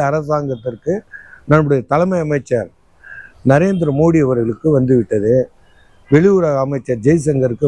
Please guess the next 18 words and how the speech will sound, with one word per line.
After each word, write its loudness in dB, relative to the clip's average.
வந்துவிட்டது, -2
பாதுகாப்பு 0
அமைச்சருக்கு -6
வந்துவிட்டது. -4
எப்படி 0
என்று -4
சொன்னால், 0
இப்ப 2
பிரிக்ஸ் 0
என்ற 0
ஒரு 4
கூட்டணியில 2
நம்ம -2
இருக்கிறோம். -4
அந்த 2
பிரிக்ஸுங்க 0
அப்படிங்கிறது 0
சொன்னீங்கன்னா 0